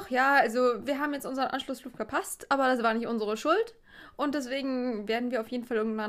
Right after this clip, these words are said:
anderen Flug bekommen, den auch bezahlt bekommen.“ Also, pff, kein, kein Stress. Und dann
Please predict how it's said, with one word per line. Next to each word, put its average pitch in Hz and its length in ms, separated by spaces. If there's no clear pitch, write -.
anderen 220 140
Flug 220 240
bekommen, 339 260
den 226 120
auch 202 100
bezahlt 339 340
bekommen.“ 277 440
Also, 220 360
pff, - 120
kein, 240 400
kein 226 200
Stress. 349 380
Und 262 80
dann 233 400